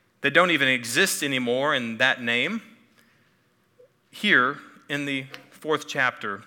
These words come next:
of Matthew? I'll have one more map for you to look at. If you notice where Jesus is in Galilee,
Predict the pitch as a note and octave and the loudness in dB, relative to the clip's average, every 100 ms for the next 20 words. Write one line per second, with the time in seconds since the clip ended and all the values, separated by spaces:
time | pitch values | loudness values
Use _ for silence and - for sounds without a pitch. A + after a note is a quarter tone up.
0 | _ _ _ _ _ - G#2+ A2+ A#2+ - | _ _ _ _ _ -16 -8 -4 -4 -4
1 | G2 F#2+ _ _ _ _ - - _ - | -12 -14 _ _ _ _ -20 -20 _ -14
2 | A2 A#2 G#2 F#2 G2 G#2 - A2 G2+ G#2 | -10 -10 -10 -10 -8 -8 -10 -20 -18 -18
3 | G#2+ A#2 - A2+ - _ _ _ - B2 | -16 -16 -14 -14 -16 _ _ _ -16 -6
4 | A#2+ F3 D3 - B2 A2 D3 D#3 B2+ - | 0 0 0 -2 -8 -6 -6 -4 -4 -4
5 | C3 B2+ A#2+ G#2+ - - - - A2+ B2 | -4 -4 -8 -10 -16 -20 -20 -8 0 2
6 | C#3+ A2+ G2+ G2 A#2+ | 2 -2 -6 -8 -10